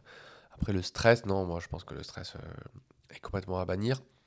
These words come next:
Et, et, et tu parlais du lien avec la motivation. Je trouve que dans beaucoup de, de structures, on confond, euh, dans des structures notamment qui parlent de, du management, euh, horizontal ou, euh, sur ces thé-, thématiques-là,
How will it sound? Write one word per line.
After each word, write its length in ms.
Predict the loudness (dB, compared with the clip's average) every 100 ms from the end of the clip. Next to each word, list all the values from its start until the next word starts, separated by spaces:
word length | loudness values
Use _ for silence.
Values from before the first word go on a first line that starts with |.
| -20 -20 -20 -20 -20 _ -8
Et, 80 | -6
et, 280 | -2 -2 -2
et 40 |
tu 100 | 2
parlais 180 | 4 6
du 120 | 4
lien 200 | 4 6
avec 200 | 6 4
la 120 | 2 2
motivation. 720 | 2 2 4 4 4 2 2 -8 -18 -20 -20 -18
Je 100 | -2
trouve 180 | 0 2
que 80 | 6
dans 180 | 6
beaucoup 380 | 6 2 2 2
de, 600 | 6 8 8 6 4 0
de 80 | -2
structures, 580 | -6 -8 -6 0 2 0 -6 -20 -20 -8
on 120 | -4 -2
confond, 640 | 2 2 8 8 10 12
euh, 480 | 12 10 8 2 -4 -8 -14 -20 -20 -20 -20 -20 -20 -20 -20 -20 -20 _ -20 -18 -12
dans 360 | -10 -2 2
des 80 | 2
structures 320 | 0 4 6
notamment 300 | 8 8 6
qui 100 | 6
parlent 240 | 6 6 6
de, 140 | 4
du 100 | 2
management, 640 | 2 2 2 4 4 4
euh, 80 | 2
horizontal 880 | 4 4 4 2 8 12 12 12 8
ou, 200 | 0 0
euh, 160 | 0 -2 -4 -8 -14 -20 -20 -20 -20 -18
sur 160 | -16 -16
ces 120 | -16
thé-, 160 | -14 -14
thématiques-là, 680 | -10 -8 -8 2 8 8